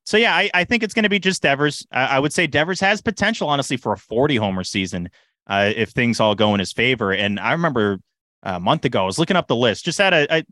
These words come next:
like I'm sure you do as well. You just start looking up random Red Sox stats and just jotting them down in the notes tab. And I was thinking, where is Devers among Red Sox all-time, you know, home run hitters? Just home runs they hit with the franchise.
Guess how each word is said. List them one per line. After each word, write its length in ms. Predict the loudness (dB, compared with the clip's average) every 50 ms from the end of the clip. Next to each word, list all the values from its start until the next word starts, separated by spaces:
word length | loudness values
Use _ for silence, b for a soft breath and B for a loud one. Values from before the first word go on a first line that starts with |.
| _ _ _ _
like 240 | -4 0 0 2 2
I'm 80 | 0 -2
sure 240 | 0 0 2 2 4
you 200 | 4 2 2 2
do 220 | 4 4 4 4
as 100 | 2 2
well. 260 | 2 2 2 2 0 -4
You 80 | -6 -6
just 140 | -6 -6 -4
start 200 | -4 -4 -2 0
looking 260 | -2 0 0 0 0
up 80 | 0 -2 0
random 420 | 0 2 2 2 2 0 0 0
Red 140 | 0 0 0
Sox 320 | 2 2 2 2 0 -2
stats 360 | 0 0 2 2 2 0 -2
and 100 | -6 -6
just 200 | -6 -8 -10 -6
jotting 280 | -4 -2 -2 -2 -2 -2
them 100 | -2 0
down 220 | 0 2 2 2
in 60 | 0 0
the 80 | 0
notes 280 | 2 2 0 0 -2 -2
tab. 360 | 0 2 2 2 2 0 b b b b b b _ _ _
And 100 | 0 0
I 80 | 2 2
was 140 | 0 0 0
thinking, 420 | 0 0 2 0 0 0 -2 -4 -6 _ _
where 320 | -2 0 0 2 2 2
is 160 | 0 0 0 0
Devers 480 | 0 2 2 2 0 -2 -2 -2 -4 -2
among 420 | -2 0 2 4 4 4 2 2 2
Red 200 | 2 0 0 0
Sox 420 | 0 2 4 4 4 4 0 -4 -4
all-time, 720 | 0 0 0 0 0 -2 0 0 2 2 0 0 -2 -4 -4
you 120 | -2 0
know, 180 | 0 2 0 0
home 260 | 0 0 0 2 2
run 140 | 2 0 0
hitters? 420 | -2 -4 -6 -8 -10 -12 -16 -16 -18 _ _ _ _ 0
Just 280 | 0 0 0 -2 -6 -14 -14 -8 -2
home 220 | -2 0 2 2
runs 160 | 0 0 0
they 180 | 0 0 0 2
hit 240 | 0 0 -2 -4 -6 _ _ _ _ _ _ -4
with 220 | 0 0 0 0 0
the 80 | -4
franchise. 720 | -2 0 0 0 0 0 -2 -2 -2 -2 -4 -4 -8 -10